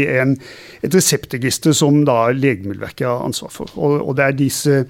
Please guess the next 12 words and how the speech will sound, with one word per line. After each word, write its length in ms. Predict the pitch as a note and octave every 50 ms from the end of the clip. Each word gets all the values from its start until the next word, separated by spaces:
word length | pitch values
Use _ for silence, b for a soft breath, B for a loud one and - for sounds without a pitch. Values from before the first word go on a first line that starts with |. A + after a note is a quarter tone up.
| B B B B B B B -
bivirkningene 500 | - D#3 C3+ B2+ A#2 - C#3 C3+ C#3+ C#3
som 140 | - E3+ D3+
er 80 | D3+
lagt 200 | D3+ - - -
inn 120 | F3 D#3 C#3+
der, 300 | D3 D#3 F#3+ - A3 E3+
som 240 | - - F3+ E3+ D3+
vi 120 | D#3 D3
da 300 | D3 C#3+ A#2+ A2 A#2 A#2+ B2+
bruker 440 | C3+ D#3 D3+ B2 - - - B2
når 180 | G#2+ A2+ A#2+ A#2
vi 120 | B2+ C#3+